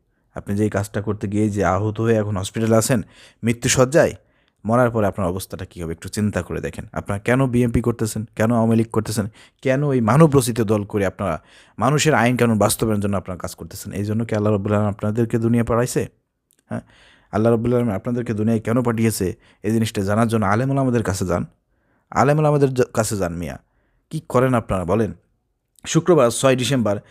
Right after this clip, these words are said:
বিকেলে রাউজান সরকারি উচ্চ বিদ্যালয়ের সামনে এই ঘটনা ঘটে। এরপর পুলিশ ও সেনাবাহিনী নিরাপত্তা জোরদার করেছে। উভয় পক্ষের আহত ব্যক্তিদের মধ্যে রয়েছেন উত্তর জেলা যুবদলের সিনিয়র যুগ্ম সম্পাদক এইচ এম নুরুল হুদা, উপজেলা যুবদলের আহ্বায়ক,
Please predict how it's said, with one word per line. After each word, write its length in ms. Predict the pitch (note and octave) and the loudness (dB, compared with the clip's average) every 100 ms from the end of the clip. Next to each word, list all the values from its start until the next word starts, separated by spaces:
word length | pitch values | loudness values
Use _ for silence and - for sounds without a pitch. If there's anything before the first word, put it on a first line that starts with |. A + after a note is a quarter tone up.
| _ _ | _ _
বিকেলে 420 | A#2 C#3+ D3 C#3 B2 | -4 0 2 2 4
রাউজান 480 | A#2 C#3+ C#3+ C#3+ | 6 4 4 0
সরকারি 400 | C3+ B2 A#2 - | 0 -2 0 0
উচ্চ 260 | B2+ C3 - | -2 -4 -2
বিদ্যালয়ের 440 | D#3+ D3+ C#3+ B2+ | 0 2 2 2
সামনে 320 | - G#2+ G2 F2+ | 2 -2 -4 -2
এই 200 | G#2+ G#2+ | -4 -4
ঘটনা 340 | G#2+ G#2+ F#2 | -2 -2 -2
ঘটে। 240 | F2+ D#2+ - - - - | -4 -6 -12 -20 -10 -2
এরপর 240 | C#3 D#3 | 2 2
পুলিশ 400 | - D3+ E3+ E3+ | 2 0 0 2
ও 100 | D3 | 0
সেনাবাহিনী 520 | B2+ B2 B2+ A#2+ B2 B2 _ _ A#2 | 2 2 2 2 -2 -6 _ _ -2
নিরাপত্তা 460 | C3 A#2+ A#2+ A2 | 0 0 0 -2
জোরদার 420 | G#2 A2 G2 G2 | 0 0 0 -2
করেছে। 400 | F2+ E2+ - - - _ _ - _ | -2 -8 -8 -10 -14 _ _ -20 _
উভয় 240 | B2+ D3+ E3+ | 2 4 4
পক্ষের 360 | D#3+ D#3 F3 | 4 0 2
আহত 340 | C#3 B2 C#3 D3+ | 2 2 0 0
ব্যক্তিদের 480 | C3 B2 C#3 C3+ B2+ | -2 -4 -2 -2 0
মধ্যে 240 | A#2 A#2 | 0 0
রয়েছেন 320 | G#2+ G#2 B2+ - | 0 0 -4 -6
উত্তর 320 | A#2+ - B2 | -10 -6 -6
জেলা 220 | A2 A2+ | 0 0
যুবদলের 460 | G#2 G#2+ G#2 G#2 G#2 | 0 0 -2 -2 -2
সিনিয়র 460 | - - C3 B2+ A#2+ | -4 -2 0 0 -2
যুগ্ম 280 | A#2+ B2+ | -4 -2
সম্পাদক 580 | A#2+ B2 A2+ A#2+ B2 A#2+ _ _ A#2+ | -2 0 0 0 -2 -6 _ _ -6
এইচ 320 | C3+ C3+ - | -4 -4 -6
এম 120 | B2+ | -4
নুরুল 420 | B2 A2 A#2 A#2+ A2+ | -2 2 2 0 -2
হুদা, 280 | B2 C#3+ E3+ _ - _ | -2 -4 -6 _ -20 _
উপজেলা 380 | C#3 D3 C#3+ C#3 | -2 2 4 4
যুবদলের 460 | B2+ B2 A#2+ A#2+ A2+ | 2 0 2 2 2
আহ্বায়ক, 460 | G#2+ A#2+ B2 A#2+ | 0 -2 0 -2